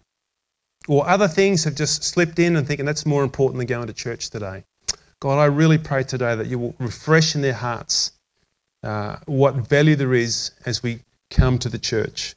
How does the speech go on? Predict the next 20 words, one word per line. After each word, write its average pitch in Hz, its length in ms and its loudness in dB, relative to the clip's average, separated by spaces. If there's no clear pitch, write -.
as - 100 -8
we - 80 -4
come 139 260 0
to 131 100 -4
your 151 440 4
community 120 340 0
that 110 60 -10
you've 151 240 6
ordained. 107 640 0
And 117 120 -4
I - 20 -2
pray 135 240 0
that 131 80 2
you 131 80 0
would 135 160 4
renew 147 400 6
our 185 100 4
commitment 170 460 -4
to 110 160 -8
it. - 80 -12